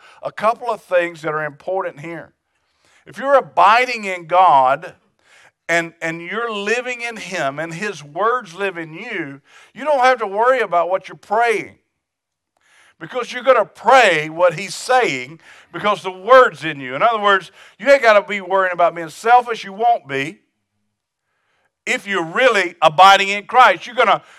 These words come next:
you're gonna wanna pray what God wants you to pray. Does that make sense? And so you're just not praying selfishly, and God is Santa Claus giving you whatever you ask. What you're actually doing is abiding in him,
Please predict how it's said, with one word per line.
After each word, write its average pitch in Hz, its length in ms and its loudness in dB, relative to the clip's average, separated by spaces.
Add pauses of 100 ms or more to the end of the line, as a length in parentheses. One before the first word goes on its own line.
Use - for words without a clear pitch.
you're 226 120 -12
gonna 226 200 2
wanna 269 460 8
pray 180 720 6 (200)
what 185 240 -6
God 202 320 6
wants 214 260 -4
you 170 80 -8
to 151 80 -8
pray. 151 240 4
Does 131 140 -4
that 226 160 0
make 233 200 2
sense? 233 580 0 (640)
And 185 160 -4
so 247 120 0
you're 269 200 -2
just 269 280 -6
not 277 240 8
praying 226 400 2
selfishly, 156 1120 -2 (180)
and 175 280 -4
God 208 320 8
is 180 160 -2
Santa 214 420 2
Claus 160 540 2 (340)
giving 196 340 -2
you 180 140 -6
whatever 175 280 4
you 160 220 -2
ask. 151 680 4 (320)
What 190 160 -6
you're 196 80 2
actually 226 480 6
doing 202 320 -2
is 165 160 -4
abiding 214 520 6
in 170 120 -4
him, 151 400 -2